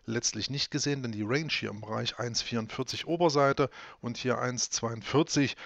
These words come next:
eins einundvierzig neunzig auf der Südseite hat hier weiter Bestand und das eben seit Ende Oktober schon. Und Sie sehen, die Range ist wirklich eng, roundabout zweihundert Pips, das ist nicht viel, ähm, denn das Währungspaar selber, wie gesagt, bewegt sich ja am Tag alleine schon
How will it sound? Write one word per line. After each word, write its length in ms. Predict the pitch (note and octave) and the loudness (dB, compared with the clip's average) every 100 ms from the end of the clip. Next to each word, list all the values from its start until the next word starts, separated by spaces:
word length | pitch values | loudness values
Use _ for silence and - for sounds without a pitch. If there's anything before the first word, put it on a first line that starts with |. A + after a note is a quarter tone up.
| - | -14
eins 400 | - A#2 A#2+ - | -6 -4 -2 -4
einundvierzig 760 | - A#2 A#2+ A#2 - - A2+ F#2+ | -2 -4 -2 -6 -8 -6 -4 -2
neunzig 440 | G#2 A#2+ C3+ A#2+ | 0 0 0 -2
auf 100 | A2 | -2
der 80 | A#2 | -4
Südseite 500 | - E3 - B2+ B2+ - - | -6 -4 2 4 4 -2 -10
hat 220 | - - | -6 -6
hier 160 | - C3 | -2 2
weiter 240 | A#2+ A#2+ | 2 2
Bestand 400 | B2 - E3 D3 | -2 0 2 0
und 40 | G2+ | 0
das 160 | A2 | 0
eben 200 | - A#2+ | 0 -2
seit 240 | A2 A2 - | -2 -4 -6
Ende 200 | A2+ A2 | -6 -6
Oktober 480 | A2 - E3 D#3+ B2+ | -8 -2 0 2 2
schon. 300 | - B2 D3+ | 2 0 -2
Und 80 | |
Sie 120 | A2+ G#2 | -2 0
sehen, 200 | B2 C#3 | 0 0
die 140 | A#2+ - - - | -6 -10 -20 -8
Range 300 | A#2 B2+ D#3 - | -4 -2 -2 -2
ist 240 | D3 - | -4 0
wirklich 460 | C3 E3 - - - | 0 2 2 0 0
eng, 280 | B2+ F3 D#3 - - - - - | 0 0 -4 -10 -16 -18 -16 -8
roundabout 580 | G#2 B2 E3 - C#3 | 0 2 2 2 4
zweihundert 480 | C3+ - C3 D3 B2 | 4 2 0 0 0
Pips, 220 | - - | 0 -2
das 180 | - F3+ | 2 2
ist 160 | F3+ - | 2 0
nicht 220 | C3 - | 0 -2
viel, 320 | - F3 F#3 - - - | 0 6 6 4 -14 -4
ähm, 240 | - C3+ C3+ | 2 4 4
denn 160 | B2+ | 2
das 180 | B2+ B2+ | 6 4
Währungspaar 460 | C3 B2+ B2 - A#2 | 4 0 0 2 2
selber, 300 | A2+ B2+ A#2 | 4 2 0
wie 60 | |
gesagt, 280 | A2+ A2 A#2 | 0 0 0
bewegt 260 | A2 A#2+ - | 0 -2 -2
sich 120 | A#2 | -2
ja 80 | A2+ | -2
am 120 | G#2 | -2
Tag 320 | - A#2+ B2+ - - - | 4 4 4 -2 -12 -4
alleine 400 | A#2 G#2 A2+ G#2+ | 0 2 2 0
schon 320 | - A2 | 0 -2